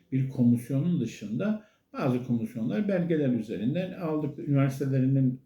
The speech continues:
e, eğitimleri hakkında ve ülkelere yapılan eğitim protokolleri gereğince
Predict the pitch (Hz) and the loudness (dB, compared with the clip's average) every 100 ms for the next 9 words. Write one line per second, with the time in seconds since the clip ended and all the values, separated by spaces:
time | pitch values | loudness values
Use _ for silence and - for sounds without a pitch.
0 | - 117 113 110 107 _ _ _ _ 127 | -6 -6 -4 -4 -6 _ _ _ _ 4
1 | 127 - 131 120 113 104 107 - 110 107 | 4 4 2 2 0 -4 -10 -10 -4 0
2 | 160 170 170 170 170 - _ _ 180 175 | 2 4 4 4 2 -10 _ _ -6 -2
3 | 151 127 120 147 143 117 131 170 - 131 | 0 2 2 0 0 -2 0 0 0 0
4 | - 160 - 131 123 117 110 110 156 151 | -2 -4 -4 -4 -4 -4 -4 0 2 6
5 | 127 120 | 6 6